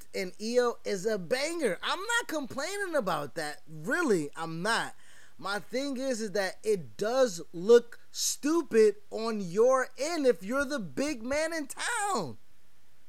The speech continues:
If you're the big man in town, why are you reacting? That's my point.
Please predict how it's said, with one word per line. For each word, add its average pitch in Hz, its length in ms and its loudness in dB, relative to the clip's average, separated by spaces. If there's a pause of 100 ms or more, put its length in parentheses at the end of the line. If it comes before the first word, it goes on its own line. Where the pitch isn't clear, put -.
(320)
If 262 160 -2
you're 370 220 4
the 254 60 -4
big 320 300 -2
man 339 200 -2
in 302 60 -6
town, 311 420 0
why 254 340 2
are 294 80 0
you 285 180 0
reacting? 254 960 -2 (680)
That's 254 480 0
my 240 500 2
point. 220 400 0